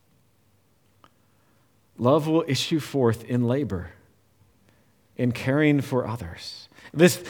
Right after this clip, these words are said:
is a love that's fueled by God's love for us. We've looked at Romans five. God's love has been poured into our hearts through the Holy Spirit. And that leads to labor. And if it doesn't, it could very well just be sentimentality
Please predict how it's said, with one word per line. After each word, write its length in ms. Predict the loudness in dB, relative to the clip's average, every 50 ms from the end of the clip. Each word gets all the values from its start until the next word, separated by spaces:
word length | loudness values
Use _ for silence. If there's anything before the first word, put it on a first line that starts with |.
| 0
is 140 | 2 8 10
a 100 | 10 10
love 340 | 12 12 12 12 12 12 12
that's 180 | 8 2 2
fueled 680 | -4 -4 0 4 6 8 10 10 8 8 6 -4 -2 6
by 180 | 8 8 8
God's 520 | 10 12 12 12 12 12 12 12 10 6 8
love 320 | 10 12 12 12 10 8
for 160 | 4 6 10
us. 280 | 12 12 12 10 8 4
We've 160 | 2 2 4
looked 200 | 2 0 0 0
at 80 | 0 4
Romans 340 | 6 6 6 6 2 0
five. 540 | 4 6 8 8 8 8 4 2 -2 -6 -14 -20 -20 -20 -20 -20 -20 -20 -20 -20 -16 -8
God's 240 | 0 2 2 4 6
love 160 | 6 6 6
has 100 | 6 6
been 200 | 4 4 2 2
poured 480 | 2 -4 -6 0 4 6 8 8 8 8
into 220 | 6 4 4 6
our 200 | 6 8 6 6
hearts 300 | 6 6 4 4 4 0
through 180 | -10 -6 -2 -2
the 80 | 0 2
Holy 180 | 2 0 0
Spirit. 580 | -2 -4 -6 -8 -6 -6 -6 -8 -10 -14 -20 -20 _ _ _ _ _ _ _ _ _ _ _ _ _ _ _ _ _ _ _ _ _ _ _ _ _ _ _ _ _ _ _ _ _ _ -4
And 160 | -2 0 6
that 240 | 10 10 10 10 8
leads 400 | 4 4 6 6 6 4 2 0
to 120 | 0 2 2
labor. 400 | 6 8 8 8 8 8 6 4
And 180 | 6 4 2
if 140 | 2 4 4
it 260 | 2 2 2 0 -2
doesn't, 840 | 4 8 8 8 8 8 4 2 2 0 -2 -4 -8 -12 -18 -18 -20 -20 _ _ _ _ _ _ _ _ _ _ _ _ _ _ _ _ _ _ _ _ _ _ _ _ _ _ _ _ _ _
it 100 | -12 -4
could 140 | -2 0 4
very 220 | 8 8 10 10
well 180 | 10 10 8 8
just 240 | 8 4 0 2 2
be 80 | 2
sentimentality 1000 | 2 2 2 0 0 0 0 0 0 0 -2 -2 -4 -4 -4 -8 -10 -10 -14 -14